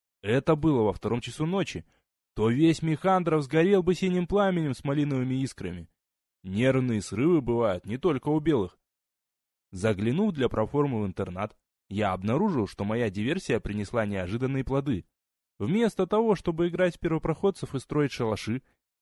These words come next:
детишки увлечённо ругались. В исполнении белых это выглядело уморительно. Все стояли и говорили одновременно:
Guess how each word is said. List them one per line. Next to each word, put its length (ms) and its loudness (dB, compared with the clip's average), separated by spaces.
детишки 500 0
увлечённо 560 0
ругались. 540 0
В 160 4
исполнении 600 2
белых 360 0
это 200 -2
выглядело 460 0
уморительно. 840 -2
Все 260 0
стояли 480 2
и 80 0
говорили 420 0
одновременно: 840 0